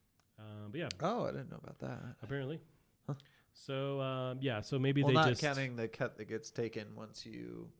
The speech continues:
Speaker 2: go past a certain amount anyway.
Speaker 1: Oh,
Speaker 2: Or
Speaker 1: interesting.
Speaker 2: if you pay for the engine, which most triple A developers are gonna do. They're gonna pay for the license per game. So they're already sort of taking their chunk. But it's
Speaker 1: I
Speaker 2: still
Speaker 1: see.
Speaker 2: nice that they're willing to do that.
Speaker 1: Gotcha.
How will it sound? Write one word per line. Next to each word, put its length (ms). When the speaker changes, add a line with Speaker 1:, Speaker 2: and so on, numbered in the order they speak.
Speaker 2:
go 140
past 320
a 40
certain 220
amount 240
anyway. 320
Speaker 1:
Oh, 300
Speaker 2:
Or 80
Speaker 1:
interesting. 320
Speaker 2:
if 160
you 140
pay 240
for 100
the 100
engine, 320
which 240
most 300
triple 260
A 80
developers 500
are 40
gonna 160
do. 160
They're 140
gonna 120
pay 240
for 140
the 60
license 440
per 160
game. 480
So 200
they're 200
already 180
sort 240
of 100
taking 280
their 140
chunk. 400
But 200
it's 200
Speaker 1:
I 60
Speaker 2:
still 200
Speaker 1:
see. 60
Speaker 2:
nice 380
that 300
they're 180
willing 220
to 80
do 160
that. 260
Speaker 1:
Gotcha. 460